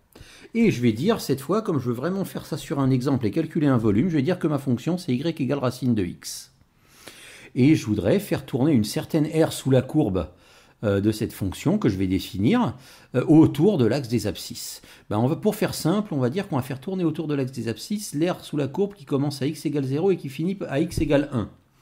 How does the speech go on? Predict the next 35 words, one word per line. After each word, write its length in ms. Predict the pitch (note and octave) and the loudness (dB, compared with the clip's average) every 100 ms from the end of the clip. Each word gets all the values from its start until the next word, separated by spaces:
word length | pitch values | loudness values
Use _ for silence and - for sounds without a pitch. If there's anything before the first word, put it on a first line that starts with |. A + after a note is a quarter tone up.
| - - - - _ _ | -20 -20 -20 -20 _ _
Donc 240 | B2+ G#2+ | -2 0
voilà, 200 | G#2+ A2 | 0 0
traçons 360 | G3 D3 C3+ C3 | 0 -4 -4 -2
cette 220 | A#2+ - | -2 -4
R. 380 | A#2 A#2+ G#3 E3+ - _ _ _ _ _ _ _ _ _ _ _ _ | 0 2 4 2 -4 _ _ _ _ _ _ _ _ _ _ _ _
Et, 280 | A2+ A2+ E3 | 4 6 8
euh, 960 | C#3+ G#2 G2 F#2 F2+ E2+ E2 D#2+ F2+ G2 - - A2 - _ - _ - _ | 8 6 2 0 -2 -4 -6 -8 -10 -12 -14 -16 -18 -20 _ -20 _ -20 _
si 320 | - - E3+ | -12 -6 2
on 80 | E3+ | 4
fait 200 | D3 D#3 | 4 0
tourner 580 | D3 D#3 D3 D#3 D#3+ C#3 C3+ | 0 2 4 6 6 4 4
autour 400 | C#3 C#3 D#3+ A2+ | 4 4 0 2
de 80 | |
l'axe 180 | A#2 A2+ | 4 2
des 160 | A2+ G#2+ | 2 0
abscisses 340 | G#2+ - A2+ | 0 -2 -6
cette 220 | - F#2+ | -2 -2
R 140 | - C3+ | -2 -4
sous 200 | - G#2+ | -2 0
la 140 | F#2 | 0
courbe, 480 | E2+ C3+ G3+ D#3+ F2+ - _ - - - - | 0 0 2 0 -2 -8 _ -20 -20 -14 -4
ben, 60 | |
on 80 | G2 | 0
va 100 | G#2 | 2
obtenir 460 | G#2+ G#2 A#2 C3 G#2+ | 2 4 4 4 4
une 80 | |
espèce 340 | G#2 G#2 B2 F#2 | 0 0 -2 0
de 100 | G2 | -4
tasse, 600 | G2 G#2+ C#3+ - - - _ _ _ | -2 -4 -2 -8 -12 -18 _ _ _
hein, 60 | - A#2 G#2 F#2+ _ _ _ _ _ _ _ _ _ _ _ _ _ - | -14 -14 -14 -18 _ _ _ _ _ _ _ _ _ _ _ _ _ -8
une 60 | |
espèce 320 | F#2+ - G#2+ F#2 | -8 -4 -4 -2
de 60 | |
petit 200 | - - | -6 -6
gobelet, 560 | A2+ A#2+ G#2 G2+ D#3 | 2 4 4 2 0